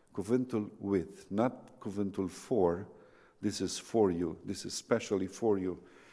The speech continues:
Îi place giftul, te uiți, desface pachetul, te uiți la fața lui, se bucură, "Oare am nimerit? Oare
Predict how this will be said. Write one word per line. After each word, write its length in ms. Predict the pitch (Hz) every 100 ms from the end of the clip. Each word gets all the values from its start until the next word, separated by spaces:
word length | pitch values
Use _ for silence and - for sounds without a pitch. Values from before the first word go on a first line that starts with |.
| - - - - - _
Îi 100 | 123
place 440 | 113 147 147 143 123
giftul, 400 | 135 - 101 92
te 140 | 117
uiți, 480 | 120 131 95 - 95
desface 460 | 98 - 113 -
pachetul, 600 | 110 101 - 127 113 98
te 140 | 87 110
uiți 160 | 107
la 80 | 113
fața 360 | 98 120 - 107
lui, 300 | 107 107 90
se 160 | -
bucură, 640 | 101 135 143 120 107 95 - - - - - -
"Oare 320 | 131 131 127
am 140 | 120
nimerit? 580 | 127 123 117 127 143 -
Oare 400 | 117 113 110 104